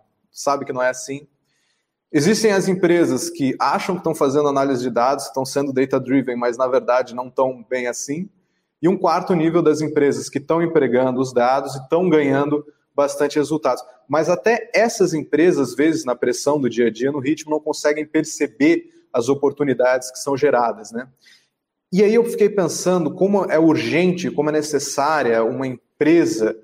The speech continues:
é, que venha ajudar todos esses quatro perfis a caminhar a ser data-driven. Então, a data-driven organization funciona da seguinte forma. Você nos contrata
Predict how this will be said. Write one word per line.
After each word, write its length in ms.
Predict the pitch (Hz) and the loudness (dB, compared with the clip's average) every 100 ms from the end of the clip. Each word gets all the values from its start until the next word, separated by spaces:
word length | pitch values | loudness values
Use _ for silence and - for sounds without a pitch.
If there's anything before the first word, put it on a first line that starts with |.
| _ _ _ - | _ _ _ 0
é, 300 | 127 131 127 | 4 6 4
que 200 | - 156 | 0 -2
venha 280 | 131 175 170 | 0 0 0
ajudar 960 | 165 139 170 117 160 190 180 - _ _ | -2 -2 -2 0 0 0 -2 -10 _ _
todos 300 | 220 247 180 | 2 2 2
esses 280 | 175 160 - | -4 -4 -4
quatro 360 | 156 156 156 | -2 -2 -2
perfis 680 | - 139 139 - 180 175 92 - | -2 -2 -2 -2 -2 -2 -4 -6
a 100 | 131 | -4
caminhar 580 | 151 151 135 135 135 - _ _ | -4 -4 -2 -2 -4 -8 _ _
a 80 | 127 | -6
ser 240 | - 143 | -2 0
data-driven. 720 | 135 135 135 117 113 110 101 - | 2 2 0 -2 -2 -2 -4 -14
Então, 220 | 156 220 | -2 2
a 40 | 233 | 2
data-driven 640 | 180 208 185 156 180 175 | 2 2 0 0 0 0
organization 680 | 160 156 151 131 151 147 151 | 0 0 -2 0 0 0 -10
funciona 380 | - - 156 151 | -16 -6 -2 -2
da 80 | |
seguinte 340 | 147 - 160 - | -4 -6 -10 -6
forma. 320 | - 107 - _ | -2 -2 -2 _
Você 320 | - 175 165 _ _ _ | -4 -4 -4 _ _ _
nos 140 | 139 135 | -18 -6
contrata 560 | 160 151 - 135 - | -4 -2 -2 -2 -6